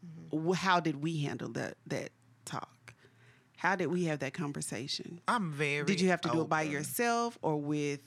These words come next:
Speaker 2: the, the father or not? Um, and how did that talk go? Like, how did you, how did you do that?
Speaker 3: I, I can't,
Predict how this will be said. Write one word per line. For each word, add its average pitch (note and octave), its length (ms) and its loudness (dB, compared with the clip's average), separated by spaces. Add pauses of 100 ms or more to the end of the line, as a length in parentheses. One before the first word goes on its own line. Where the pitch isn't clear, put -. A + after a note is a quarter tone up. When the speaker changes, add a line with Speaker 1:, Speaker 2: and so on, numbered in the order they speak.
Speaker 2:
the, C#3 580 -2
the C#3 100 -2
father F#3+ 840 2 (320)
or G3 160 2
not? C#3+ 600 0 (120)
Um, C#3+ 600 -2
and D3 140 -2
how F#3+ 180 2
did F3 180 -2
that E3+ 180 -2
talk B2+ 300 -2
go? A2+ 280 -6
Like, C3 180 -8
how E3 160 -6
did D3 220 -6
you, C#3 220 -4 (640)
how F3 120 -4
did D3+ 180 -4
you D3+ 60 -4
do C#3 180 -2
that? - 240 -6 (500)
Speaker 3:
I, A#3+ 560 0 (3000)
I F#3 60 -2
can't, D4+ 300 -6